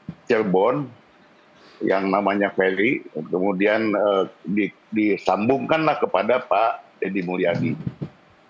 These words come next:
Jadi dia, eh, eh, menyatakan bahwa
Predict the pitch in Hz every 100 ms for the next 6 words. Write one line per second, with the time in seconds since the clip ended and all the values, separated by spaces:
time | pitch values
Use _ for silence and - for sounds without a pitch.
0 | - 82 104 107 123 151 165 165 - 113
1 | 110 110 92 - 101 101 101 98 101 98
2 | 92 92 139 156 131 90 82 107 143 151